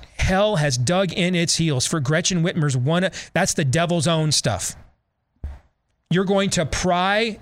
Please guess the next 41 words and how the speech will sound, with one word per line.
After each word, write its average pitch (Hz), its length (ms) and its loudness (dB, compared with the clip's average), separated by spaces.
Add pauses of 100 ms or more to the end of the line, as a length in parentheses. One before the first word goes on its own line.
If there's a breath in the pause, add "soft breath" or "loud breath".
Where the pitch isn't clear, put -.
that 160 560 0
governor's 175 440 0
mansion 139 380 0
from 139 240 0 (220 loud breath)
her 165 160 0
cold 180 600 0
fingers, 147 640 0 (400)
okay? 147 360 0 (1500)
And 151 100 0
that's 175 220 0
why 180 220 2
that 160 160 2
abortion 175 500 0
bill 185 440 2
is 160 180 0
on 175 180 -2
the 170 140 2
ballot 175 400 0
statewide 170 460 0
there. 180 160 0 (200 loud breath)
I 180 80 0
got 214 140 0
a 180 40 -2
call 180 360 0
from 170 160 -2
a 151 40 -2
pro-life 165 460 0
leader 170 300 0
in 165 160 0
Michigan, 165 400 0
like, 131 140 0
a 131 40 0
month 143 260 0
and 151 80 0
a 135 40 0
half 151 260 -2
ago 170 380 0 (220 loud breath)
who 196 120 0
admitted 202 460 0
to 180 80 -2
me 160 320 0